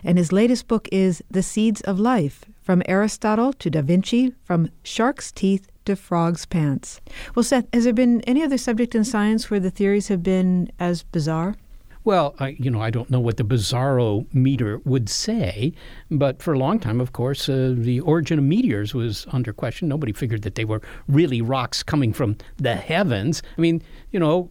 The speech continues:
Speaker 2: rocks from the sky, nobody figured that made any sense. They
Speaker 1: Where, where'd they think they came from?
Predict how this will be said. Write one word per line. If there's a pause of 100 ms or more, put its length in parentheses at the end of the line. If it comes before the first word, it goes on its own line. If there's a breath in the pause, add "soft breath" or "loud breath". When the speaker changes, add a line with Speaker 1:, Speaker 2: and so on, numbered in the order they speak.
Speaker 2:
rocks
from
the
sky,
nobody
figured
that
made
any
sense.
They
Speaker 1:
Where,
where'd
they
think
they
came
from?